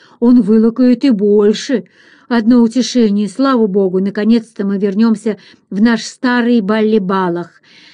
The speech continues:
Вот уж когда напьюсь я настоящего ирландского виски, а не этой американской чепухи. Гип-гип,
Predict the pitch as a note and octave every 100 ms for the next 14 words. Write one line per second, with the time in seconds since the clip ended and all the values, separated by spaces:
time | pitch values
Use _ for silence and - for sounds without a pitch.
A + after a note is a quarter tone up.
0 | _ - C3 D4 B3 B3+ A3 A#3+ A3+ B3
1 | B3+ A#3+ A#3+ C4 A#3 - A#3 A3+ A3 B3
2 | A#3+ A#3+ G3+ - A3 G#3+ A3 A3+ A3+ A3
3 | - - G#3 G3+ A#3 A#3 A3 - A#3 G#3
4 | - - _ C#4+ C#4 C4 B3+ A#3+ A#3+ A#3
5 | A#3 A#3+ A#3+ A3 G3 - A#3+ A3+ G#3+ B3
6 | A3+ A#3 G3+ F3 _ _ _ A#3+ F#4+ F#4+
7 | - G3+ D#4+ -